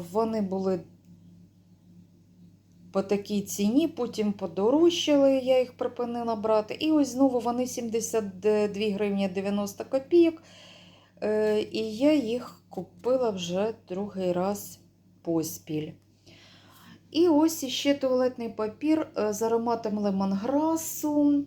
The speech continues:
Отакий ось двошаровий, чотири рулони. Е, тридцять вісім вісімдесят копійок. Тридцять вісім гривень вісімдесят копійок.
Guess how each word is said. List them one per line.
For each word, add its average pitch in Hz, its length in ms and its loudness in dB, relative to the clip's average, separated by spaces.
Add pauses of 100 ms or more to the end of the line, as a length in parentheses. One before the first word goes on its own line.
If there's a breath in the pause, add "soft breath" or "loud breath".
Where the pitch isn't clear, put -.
(760 soft breath)
Отакий 226 800 -4
ось 220 400 -2 (100)
двошаровий, 202 1300 -2
чотири 190 560 -2
рулони. 277 840 4 (920 soft breath)
Е, 196 100 -2
тридцять 269 1080 2 (400)
вісім 285 1000 4 (880)
вісімдесят 226 680 -2
копійок. 143 640 -6
Тридцять - 400 -8
вісім 269 520 0
гривень 254 420 0
вісімдесят 185 640 -8
копійок. 156 500 -6